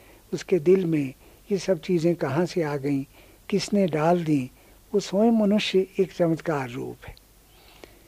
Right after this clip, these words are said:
गई बूंद लेने समुंदर की था, यकायक लिया मौज ने उसको खा, हुई आप ही गुम तो पाए किसे, बताए वो क्या और जताए किसे।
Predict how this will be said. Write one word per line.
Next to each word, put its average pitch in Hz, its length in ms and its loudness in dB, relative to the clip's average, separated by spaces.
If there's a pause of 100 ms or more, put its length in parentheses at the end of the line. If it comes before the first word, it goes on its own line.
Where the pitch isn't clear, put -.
(200)
गई 165 380 6
बूंद 165 380 4
लेने 165 580 2
समुंदर 160 580 0
की 175 160 0
था, 151 520 -4 (720)
यकायक 180 560 2
लिया 151 420 -2 (1000)
मौज 151 340 2
ने 156 220 2
उसको 147 360 -2
खा, 139 480 -2 (460)
हुई 180 260 6
आप 160 300 2
ही 175 160 2
गुम 160 340 0
तो 156 160 -2
पाए 156 340 0
किसे, 151 440 -2 (420)
बताए 170 400 0
वो 135 160 -6
क्या 131 300 -6 (140)
और 160 80 -2
जताए 131 500 -6
किसे। - 320 -16